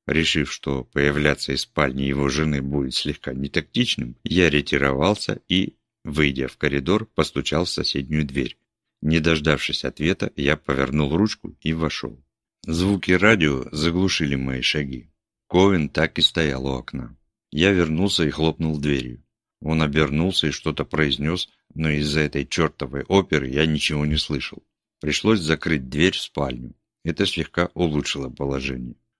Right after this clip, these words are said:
"В чем дело?" – спросил он, словно видел меня впервые. Он был уже причесан и выбрит. На нем был домотканный коричневый костюм, бежевая рубашка и красный галстук.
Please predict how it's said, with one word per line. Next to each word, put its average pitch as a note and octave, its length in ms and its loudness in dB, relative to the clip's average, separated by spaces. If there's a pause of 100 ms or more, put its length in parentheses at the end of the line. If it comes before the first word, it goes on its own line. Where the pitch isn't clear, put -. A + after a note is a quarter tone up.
(100)
"В - 60 -20
чем F#2 260 2
дело?" – C2 300 0 (200)
спросил C#2+ 400 -4
он, F#2 260 0
словно D2 380 -2
видел D2+ 400 -2
меня C#2+ 260 -2
впервые. D2 600 -2 (460)
Он D2 220 -2
был C#2+ 180 0
уже C#2 180 -2
причесан D2+ 640 -4
и E2+ 200 -4
выбрит. B1+ 460 -4 (180)
На D2 80 -2
нем F2+ 280 4
был D#2 280 0
домотканный C#2+ 800 0
коричневый C#2+ 640 -4
костюм, F2+ 640 -4
бежевая C2+ 560 0
рубашка C#2 520 -2
и C2 80 -6
красный D2 440 -2
галстук. C#2+ 440 -2